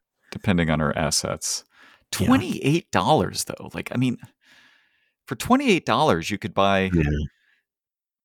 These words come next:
Speaker 1: how much is Pornhub Premium?
Speaker 2: Probably that's getting you more than a month.
Speaker 1: Yeah, exactly.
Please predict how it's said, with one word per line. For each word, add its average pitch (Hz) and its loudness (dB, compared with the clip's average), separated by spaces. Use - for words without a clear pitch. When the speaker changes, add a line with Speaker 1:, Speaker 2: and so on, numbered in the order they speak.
Speaker 1:
how 127 0
much 190 2
is 131 0
Pornhub 127 4
Premium? 104 2
Speaker 2:
Probably 80 2
that's 76 -4
getting 82 2
you 80 4
more 76 2
than 76 0
a 71 -2
month. 78 -4
Speaker 1:
Yeah, 110 2
exactly. 95 -4